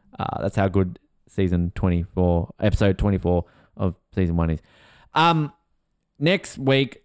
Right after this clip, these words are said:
episode one of season five. Obviously, we'll touch on the prequel. Is online. It's, it's a bit harder to find than it used to be, but, uh, if you search for season five prequel, it might be, like, Daily Motion or something now.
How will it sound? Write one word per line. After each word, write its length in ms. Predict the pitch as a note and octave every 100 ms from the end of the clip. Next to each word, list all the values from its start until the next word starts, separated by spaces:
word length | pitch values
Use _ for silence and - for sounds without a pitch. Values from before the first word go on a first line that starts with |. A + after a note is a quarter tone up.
| _ _
episode 560 | C#3+ D3 - C3 B2 G#2+
one 320 | G#2 G#2 G#2
of 100 | F#2+ -
season 260 | A2 G#2
five. 260 | F#2 F#2 F#2+
Obviously, 220 | G2+ G#2+
we'll 140 | F#2+ F#2+
touch 320 | - D3 -
on 80 | A#2
the 60 |
prequel. 520 | F#2+ F#2+ F2+ F#2+ F2+ F2 _ _ _ _ _ _ -
Is 160 | D#3+ E3+
online. 480 | D#3 B2 A2+ A#2 A2
It's, 160 | -
it's 220 | - A#2+ C#3
a 20 |
bit 100 | F3
harder 260 | D#3+ D3 A#2
to 80 |
find 260 | - A2 G#2+
than 80 | G2+
it 60 |
used 220 | G#2 A2 -
to 40 |
be, 220 | A2 A2
but, 180 | G#2 G2
uh, 220 | F2 F#2+ F#2+
if 140 | F#2+
you 80 | F#2+
search 260 | - A#2
for 80 | A2
season 280 | F2+ G2 F2+
five 260 | F2+ E2+ -
prequel, 240 | F#2+ F#2+
it 20 |
might 140 | F#2+ F#2
be, 80 |
like, 200 | F2+ E2+
Daily 320 | - F2 F2+ E2
Motion 400 | D#2 F#2 - D#2+
or 80 |
something 280 | D#2+ D#2 F2
now. 160 | E2+